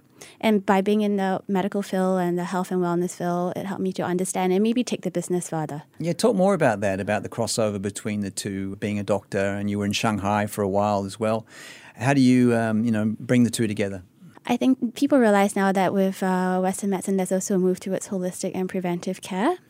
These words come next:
Speaker 1: And I think as a medical doctor, uh, myself, I realized that there are a lot of questions that I couldn't answer. You know, health and wellness, exercise, nutrition, diet,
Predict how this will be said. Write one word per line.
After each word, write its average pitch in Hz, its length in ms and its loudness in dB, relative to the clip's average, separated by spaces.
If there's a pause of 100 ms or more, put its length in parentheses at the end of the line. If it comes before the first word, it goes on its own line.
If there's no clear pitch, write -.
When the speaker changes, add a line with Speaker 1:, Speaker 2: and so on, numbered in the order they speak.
(120)
Speaker 1:
And 190 520 2
I 196 140 -4
think 202 260 -4 (420)
as 226 200 6
a 208 40 0
medical 190 380 2
doctor, - 500 -2
uh, 180 120 -2
myself, 180 480 0
I 180 80 4
realized 175 420 2
that 120 200 0
there 170 200 2
are 170 100 4
a 170 40 2
lot 165 160 4
of - 100 -2
questions 285 460 0
that - 160 0
I 196 80 -2
couldn't 196 240 -2
answer. 202 320 0 (260)
You 160 80 2
know, 160 60 4
health 175 280 2
and 175 120 4
wellness, 151 340 2
exercise, 170 680 2
nutrition, 170 720 2
diet, 170 560 4